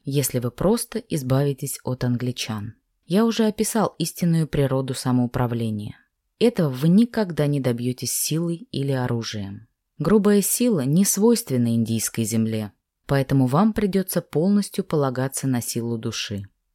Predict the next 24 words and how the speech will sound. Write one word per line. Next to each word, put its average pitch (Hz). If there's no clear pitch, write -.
Вы 170
не 226
должны 226
считать, 135
что -
насилие 135
необходимо 123
хоть -
на 160
какой-либо 220
из -
стадий 120
для 123
достижения 127
нашей 117
цели. 104
Я 175
бы 233
сказал 214
умеренным: 123
действовать 139
лишь 165
петициями 131
оскорбительно. 147